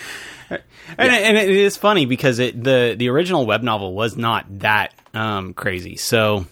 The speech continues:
Speaker 1: we'll see.
Speaker 2: Yeah. Expectations. Set expectations. It's a Chris show, but sex-, <laughs> you have to set expectation because of that.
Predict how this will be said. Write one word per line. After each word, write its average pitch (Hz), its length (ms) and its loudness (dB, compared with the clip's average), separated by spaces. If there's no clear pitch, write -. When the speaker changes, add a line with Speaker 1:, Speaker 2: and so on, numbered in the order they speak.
Speaker 1:
we'll 131 240 2
see. 87 340 -2
Speaker 2:
Yeah. - 160 -4
Expectations. 117 920 0
Set 123 320 -2
expectations. 107 760 -2
It's 117 100 -4
a 143 40 4
Chris 175 240 0
show, 110 240 2
but 95 160 -2
sex-, 117 280 0
<laughs> - 140 -6
you 196 80 4
have 165 80 2
to 269 100 0
set 165 220 0
expectation 151 680 0
because 151 420 0
of 208 120 0
that. - 320 0